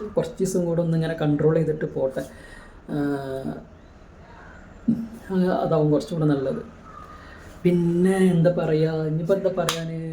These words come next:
കുറേ കാര്യങ്ങൾ പറയാൻ ഇങ്ങനെ നിൽക്കും കേട്ടോ. പക്ഷേ ഈ ക്യാമറ on ആക്കി കഴിയുമ്പോഴേ ഒന്നും പറയാൻ കിട്ടൂല. അപ്പോൾ അതാണ് പ്രശ്നം. എന്തൊക്കെയോ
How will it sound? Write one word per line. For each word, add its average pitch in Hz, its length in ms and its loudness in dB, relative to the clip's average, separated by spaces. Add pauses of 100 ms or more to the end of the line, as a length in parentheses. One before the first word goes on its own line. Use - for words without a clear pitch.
(380)
കുറേ 190 260 0
കാര്യങ്ങൾ 165 300 -2 (100)
പറയാൻ 156 300 -2
ഇങ്ങനെ 160 220 -4
നിൽക്കും 151 280 -4
കേട്ടോ. 156 120 -6
പക്ഷേ 175 260 -2
ഈ 214 120 -2
ക്യാമറ 180 340 -2 (100)
on 160 180 -4
ആക്കി 170 180 -4
കഴിയുമ്പോഴേ 151 400 2 (120)
ഒന്നും 185 340 -4
പറയാൻ 160 300 -4
കിട്ടൂല. 151 260 -4
അപ്പോൾ 156 220 -4
അതാണ് 180 260 -2
പ്രശ്നം. - 280 -8 (800)
എന്തൊക്കെയോ 214 400 4